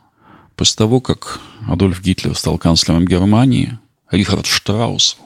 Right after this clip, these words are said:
в том же тридцать третьем году стал главой имперской музыкальной палаты, главного музыкально-пропагандистского органа нацистской Германии. Впрочем, через два года Штрауса сняли с этой должности, когда он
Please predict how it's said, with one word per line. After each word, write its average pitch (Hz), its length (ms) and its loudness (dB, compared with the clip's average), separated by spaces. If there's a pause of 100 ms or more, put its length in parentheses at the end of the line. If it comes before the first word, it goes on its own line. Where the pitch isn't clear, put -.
(180)
в - 60 -20
том 95 180 -2
же - 80 -10
тридцать - 280 -6
третьем 92 260 0
году 92 340 0 (160)
стал 131 280 2
главой 107 520 2
имперской 110 600 2
музыкальной 92 540 2
палаты, - 680 -4 (240)
главного 95 1120 -2 (180)
музыкально-пропагандистского 90 1400 0
органа 101 400 2
нацистской 85 480 0
Германии. 85 560 -2 (520)
Впрочем, - 560 0 (240)
через 92 320 2
два 90 180 0
года 107 480 2 (220)
Штрауса - 420 0
сняли 82 460 0
с - 140 0
этой - 180 -8
должности, - 640 -8 (300)
когда 95 280 -2
он 95 200 0